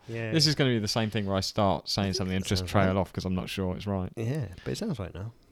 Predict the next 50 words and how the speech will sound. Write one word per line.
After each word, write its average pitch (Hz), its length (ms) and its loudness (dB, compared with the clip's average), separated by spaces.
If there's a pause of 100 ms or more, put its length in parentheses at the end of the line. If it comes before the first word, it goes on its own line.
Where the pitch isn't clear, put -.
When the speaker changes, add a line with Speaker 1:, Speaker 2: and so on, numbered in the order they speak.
(320)
Speaker 2:
Ah, 147 200 0 (220)
um, 131 460 2 (520)
Speaker 1:
What - 120 -4
were 131 40 2
you 127 80 2
gonna 127 120 2
Speaker 2:
yeah. 135 80 -4
Speaker 1:
say? - 40 -12 (220)
Speaker 2:
I - 100 -6
don't 165 40 -2 (100)
Speaker 1:
Feedback. - 300 -4 (180)
Speaker 2:
Feedback. 143 500 -2 (480)
Um, 104 460 -4
well, 101 240 0
first 190 240 2
thing 92 140 2
was 95 100 0
like, 104 80 4
"What 131 140 2
are - 20 0
you 226 60 0
doing 175 180 2
with 131 80 0
your 87 100 4
neck?" 131 360 4
Speaker 1:
<laughs> 135 400 12
Just 185 500 8
wondering 151 320 4
if 135 160 -6
Speaker 2:
<laughs> 190 300 -4
Speaker 1:
when 123 340 -2
it 123 160 -14
records, 120 480 8
it 107 160 -8
would 104 200 -2
be 107 140 2
like 101 220 -4 (100)
a 113 60 -8
car 113 260 -4
going 95 200 -2
past. 95 280 -6
But - 100 0
anyway, 151 280 4
sorry. 110 420 0 (240)
Speaker 2:
I - 120 -2
mean, 104 200 -2
oh, 85 240 -4 (220)
God. 80 240 -2 (400)
Um, 113 240 4 (160)
uh, 127 440 6